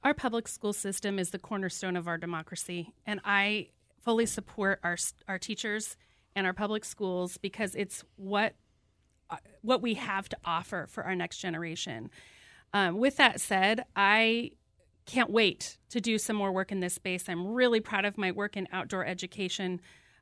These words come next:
Um, as a mental health professional, I learned that our students don't always necessarily do as well as they could in a four wall, than four walls of a classroom, but you get 'em outside and their eyes light up and they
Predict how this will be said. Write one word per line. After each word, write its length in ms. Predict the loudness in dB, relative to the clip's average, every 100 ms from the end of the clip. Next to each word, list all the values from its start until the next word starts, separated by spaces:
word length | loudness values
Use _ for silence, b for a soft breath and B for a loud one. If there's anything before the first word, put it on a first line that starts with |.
| -2
Um, 340 | 0 2 0
as 180 | -2 -2
a 40 | 0
mental 220 | 2 2
health 180 | 0 -6
professional, 540 | -6 -4 -4 -2 -2
I 140 | -2 -2
learned 520 | 0 0 0 -4 -6
that 640 | -2 0 2 0 -4 -14 b b b b 0
our 220 | 4 4
students 480 | 2 -2 0 0 0
don't 200 | -2 0
always 420 | 2 4 4 2
necessarily 580 | 0 0 -2 0 0 0
do 380 | -2 0 0 0
as 200 | -2 -2
well 180 | -2 0
as 160 | -2 -2
they 160 | -2
could 340 | -2 -2 -2 0
in 160 | -2
a 80 | -2
four 320 | -2 0 0
wall, 380 | 2 2 2 0
than 200 | 0 0
four 200 | 0 -2
walls 200 | 0 0
of 60 | -2
a 60 | 0
classroom, 360 | 0 0 -2
but 100 | -6
you 60 | -6
get 160 | -2
'em 80 | 0
outside 540 | 0 -2 -2 2 2 2
and 120 | 0
their 200 | -2 -2 0
eyes 260 | 0 2
light 260 | 4 4 6
up 240 | 4 2 B B B B 0
and 180 | 2
they 320 | 4 2 0